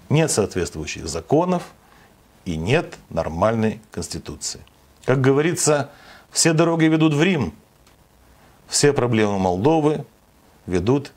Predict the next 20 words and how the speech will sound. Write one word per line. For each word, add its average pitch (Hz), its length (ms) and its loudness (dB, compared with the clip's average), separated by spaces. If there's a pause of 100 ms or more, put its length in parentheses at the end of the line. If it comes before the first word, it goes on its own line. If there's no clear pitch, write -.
(160)
к - 160 -20
конституции, 107 880 -4 (360)
которую 92 420 -2
так 113 360 -2
или 104 160 0
иначе, 92 440 -4 (400)
но 85 100 -10
скоро 117 400 -2
придётся 87 500 -6
новую 90 500 -4 (140)
принимать. - 500 -12 (1600)
Следующая 180 440 2
статья, 95 480 0 (140)
четвёртая. 113 640 -2 (540)
Суверенитет 160 800 0 (260)
и - 80 -6
государственная 113 720 0
власть. - 440 -6 (1600)
Пункт 196 220 2
первый. 90 360 0